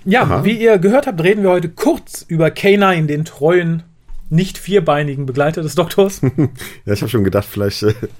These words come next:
Speaker 2: sag ich heute auch die ganze Zeit entweder nur Affirmative Master oder <laughs> Negative Master.
Speaker 1: Das könnte etwas eintönig werden.
Speaker 2: <laughs> Auch.
Speaker 1: Ja,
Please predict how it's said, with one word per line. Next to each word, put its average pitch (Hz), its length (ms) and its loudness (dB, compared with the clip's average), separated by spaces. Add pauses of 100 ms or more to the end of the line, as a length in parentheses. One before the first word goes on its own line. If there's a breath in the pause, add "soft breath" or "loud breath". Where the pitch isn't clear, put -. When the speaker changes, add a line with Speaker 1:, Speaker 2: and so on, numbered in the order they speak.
(180)
Speaker 2:
sag 101 200 0
ich 104 100 -4
heute 98 200 2
auch 98 60 -4
die 104 80 -4
ganze 95 260 -2
Zeit 95 160 0
entweder 95 300 0
nur 92 340 0
Affirmative 110 540 0
Master 98 380 0
oder 175 600 0
<laughs> - 0 -
Negative 120 460 0
Master. 110 440 0 (720 loud breath)
Speaker 1:
Das 147 200 -2
könnte 202 160 2
etwas 170 180 -4
eintönig 165 540 -4
werden. 135 320 0
Speaker 2:
<laughs> - 40 -2
Auch. 95 260 -2 (720 loud breath)
Speaker 1:
Ja, 175 180 4